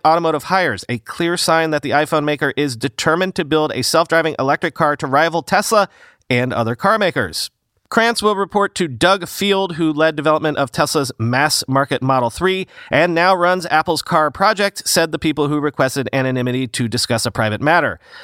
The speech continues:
Following successful stints at B M W's Mini division and teams working on sports cars and S U Vs, Krantz was asked to run Project One, a battery-powered vehicle Skunkworks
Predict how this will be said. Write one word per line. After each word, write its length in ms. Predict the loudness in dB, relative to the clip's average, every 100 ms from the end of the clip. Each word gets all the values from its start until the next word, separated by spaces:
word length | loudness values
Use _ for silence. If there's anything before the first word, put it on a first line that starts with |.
| -20 -4
Following 400 | 0 2 0 -2
successful 520 | -4 2 0 2 -4
stints 280 | 0 -2 0
at 120 | 0
B 120 | 0
M 80 | 0
W's 340 | 0 -2 -2
Mini 300 | 0 0 -2
division 360 | -2 -4 -2 -2
and 200 | -2 -2
teams 260 | -2 -2 0
working 320 | -2 -2 -2
on 200 | 0 0
sports 300 | -2 0 -2
cars 260 | 0 -2 0
and 80 | -2
S 200 | -4 -4
U 100 | -2
Vs, 320 | 0 -2 -6 -12 -20 -20 -6
Krantz 280 | -2 -2 -2
was 140 | -2
asked 280 | 0 -2 -2
to 80 | 0
run 260 | 0 -2
Project 520 | 0 0 0 -4 -6 -14
One, 540 | -4 2 2 2 -2 -2
a 200 | -2 -2
battery-powered 800 | 0 2 2 0 0 0 0 0
vehicle 340 | -2 -2 -2
Skunkworks 600 | 0 0 2 -2 0